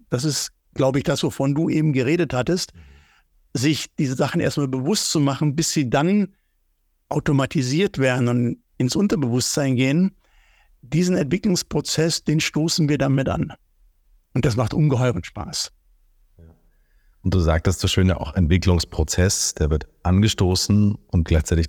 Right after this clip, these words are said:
Speaker 2: dauert halt der Prozess ein bisschen länger, bis er tatsächlich verankert ist.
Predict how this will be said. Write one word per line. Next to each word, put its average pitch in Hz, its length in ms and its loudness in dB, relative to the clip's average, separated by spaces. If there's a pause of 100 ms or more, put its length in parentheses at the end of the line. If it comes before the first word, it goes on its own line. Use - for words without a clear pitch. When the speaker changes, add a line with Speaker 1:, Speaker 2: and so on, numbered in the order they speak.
(120)
Speaker 2:
dauert 90 360 -2
halt 76 140 -2
der 78 80 2
Prozess 80 400 -2
ein 85 60 2
bisschen 82 280 2
länger, 85 380 4
bis - 220 -2
er 82 280 2
tatsächlich 80 420 0
verankert 87 400 0
ist. 90 240 0